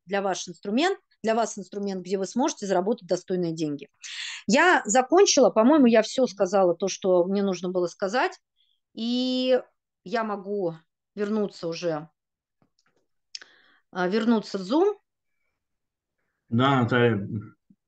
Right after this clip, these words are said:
Speaker 2: а, благодарим тебя, как всегда, за отличную презентацию. Все четко и ясно, и понятно. Я думаю, все
Speaker 1: Так, щас я экранчик отключу, че-то я не пойму, куда я тут делась. <laughs>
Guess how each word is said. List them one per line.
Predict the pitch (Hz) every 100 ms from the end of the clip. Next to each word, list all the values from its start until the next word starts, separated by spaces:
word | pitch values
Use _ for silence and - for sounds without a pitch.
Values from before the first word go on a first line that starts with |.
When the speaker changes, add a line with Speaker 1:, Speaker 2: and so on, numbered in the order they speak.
| - 107
Speaker 2:
а, | 107 104 101 101 98 98 _ _ - - _ -
благодарим | 117 139 143 123
тебя, | 123 123 113 110 -
как | 113 110
всегда, | 120 110 117 104 -
за | 101 104
отличную | 101 107 98 104
презентацию. | 98 98 101 98 120 - 139 120
Все | - 104
четко | 117 113 110
и | 101
ясно, | 101 107 113
и |
понятно. | 107 104 110 120 123 117 _ - _ _ _
Я | 107
думаю, | 104 107 101
все | 98
Speaker 1:
Так, | 196 190
щас | - 226 220
я | 247 226
экранчик | 226 254 254 240 226 214
отключу, | 202 233 240 - 320
че-то | 277 233 -
я | 208 202
не | 196
пойму, | 208 202 208
куда | - 202 196
я | 185
тут | 175 190 _
делась. | 165 208 180 175 - - _
<laughs> | 349 359 339 311